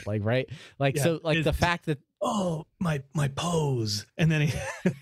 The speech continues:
Speaker 2: perfect
Speaker 1: Yeah.
Speaker 2: pose, and he le-, moves his leg to the, to the side. <laughs>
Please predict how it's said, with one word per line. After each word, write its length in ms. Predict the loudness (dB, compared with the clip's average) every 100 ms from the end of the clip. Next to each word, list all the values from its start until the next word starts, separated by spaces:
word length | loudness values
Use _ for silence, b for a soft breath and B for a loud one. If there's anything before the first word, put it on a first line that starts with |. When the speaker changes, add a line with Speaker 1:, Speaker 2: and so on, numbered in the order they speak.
| -6
Speaker 2:
perfect 340 | 0 0 0 -2
Speaker 1:
Yeah. 160 | -4 0
Speaker 2:
pose, 520 | 2 2 0 -2 -4 B B B
and 140 | 2 4
he 160 | 4
le-, 260 | 2 2 4
moves 200 | 4 4
his 140 | 2
leg 380 | 2 2 2 -2 -4
to 120 | 0 0
the, 80 |
to 120 | 2 2
the 100 | 2
side. 440 | 0 0 0 -2
<laughs> 40 | -2